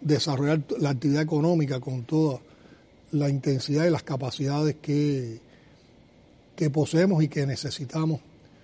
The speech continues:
para produc-, eh, ofertar los bienes y servicios.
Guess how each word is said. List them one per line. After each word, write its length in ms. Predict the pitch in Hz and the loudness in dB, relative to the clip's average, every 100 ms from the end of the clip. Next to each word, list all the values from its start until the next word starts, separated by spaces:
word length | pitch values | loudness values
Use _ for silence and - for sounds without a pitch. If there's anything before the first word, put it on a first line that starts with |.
| _ _ - - | _ _ -20 -4
para 480 | 147 160 160 139 127 | 0 2 0 -2 -4
produc-, 420 | 147 131 117 247 | -4 -6 -6 -6
eh, 40 | 135 | -6
ofertar 480 | 131 139 117 165 | -6 -6 -6 0
los 140 | 165 120 | 0 2
bienes 240 | 151 156 | 2 2
y 40 | 151 | 2
servicios. 540 | 160 156 180 160 | 0 2 2 2